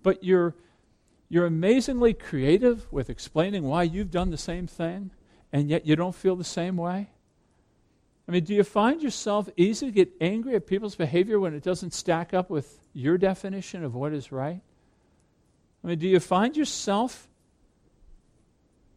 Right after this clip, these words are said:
do you find yourself having just an ability to constantly find the holes beneath the waterline in someone's life? And what does it say about the gospel anyways? I mean, wh-, wh-, what does it really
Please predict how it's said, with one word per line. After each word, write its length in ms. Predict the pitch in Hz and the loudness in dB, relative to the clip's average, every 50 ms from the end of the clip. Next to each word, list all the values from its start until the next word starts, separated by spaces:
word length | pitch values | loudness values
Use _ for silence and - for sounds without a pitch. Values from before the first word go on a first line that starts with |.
| _ _ _ _ _ _ _ _ _ _ _ _ _ _ _ _ _ _ _ - | _ _ _ _ _ _ _ _ _ _ _ _ _ _ _ _ _ _ _ -14
do 220 | - 208 - 190 | -12 -6 0 2
you 80 | 190 175 | 2 2
find 400 | - - 180 170 196 269 302 - | 2 -2 -4 -2 -2 -2 -2 -4
yourself 680 | 302 220 - - - - 147 135 139 151 156 - - - | -6 -6 -6 -10 -8 -6 -4 -4 -4 -4 -6 -10 -12 -12
having 340 | - 151 143 151 139 139 131 | -10 -8 -6 -6 -6 -6 -6
just 380 | - - 208 214 - - _ _ _ _ _ _ _ _ | -6 -8 -10 -10 -12 -16 _ _ _ _ _ _ _ _
an 160 | - 160 170 | -2 0 0
ability 560 | 160 135 127 - 165 180 202 220 220 262 226 | 0 -2 -2 0 2 2 2 2 0 -2 -4
to 100 | 151 139 | -4 -4
constantly 680 | 135 - - - 170 180 185 - - - 190 - - 170 | -6 -6 -6 -6 -6 -6 -6 -8 -12 -12 -10 -8 -8 -8
find 460 | 151 - - 143 135 135 143 147 139 | -8 -8 -4 -4 -2 -2 -2 -4 -4
the 100 | 135 135 | -6 -4
holes 320 | 123 156 147 147 143 139 - | -2 0 0 0 -2 -4 -8
beneath 360 | - 143 135 131 131 131 - | -8 -6 -4 -4 -6 -6 -8
the 60 | 123 | -10
waterline 680 | 110 104 101 101 101 101 98 95 95 95 95 101 113 - | -8 -8 -8 -8 -10 -10 -12 -12 -12 -12 -12 -12 -12 -12
in 100 | - 123 | -12 -12
someone's 460 | 113 - - 117 104 98 101 101 - - | -10 -10 -10 -10 -10 -10 -10 -12 -14 -14
life? 400 | 107 104 - - - - - - _ _ _ - - - - _ _ _ - _ _ _ _ _ _ _ _ _ _ _ _ - - - _ _ _ _ _ _ _ _ _ _ _ _ _ _ _ - | -16 -16 -16 -18 -20 -20 -20 -20 _ _ _ -20 -20 -20 -20 _ _ _ -20 _ _ _ _ _ _ _ _ _ _ _ _ -20 -20 -20 _ _ _ _ _ _ _ _ _ _ _ _ _ _ _ -4
And 80 | 185 202 | 0 4
what 80 | 262 339 | 4 6
does 120 | 349 320 | 6 4
it 100 | 277 - | 2 -2
say 180 | - - 151 135 | -4 -4 -4 -2
about 220 | 139 156 143 - | -2 -4 -6 -8
the 40 | 135 | -12
gospel 500 | 127 113 107 117 117 - - - 107 104 | -12 -8 -6 -6 -6 -8 -10 -14 -12 -10
anyways? 440 | 104 107 104 98 98 98 101 107 104 | -8 -8 -8 -10 -12 -16 -18 -14 -10
I 60 | 123 | -8
mean, 160 | 117 123 131 | -6 -6 -6
wh-, 320 | 131 139 160 - - 175 - | -8 -10 -12 -10 -10 -8 -2
wh-, 20 | |
what 120 | 180 208 269 | 0 0 0
does 120 | 262 214 | 0 -4
it 100 | 180 - | -6 -6
really 440 | 135 120 131 151 160 156 127 107 | -4 0 0 2 2 2 0 -2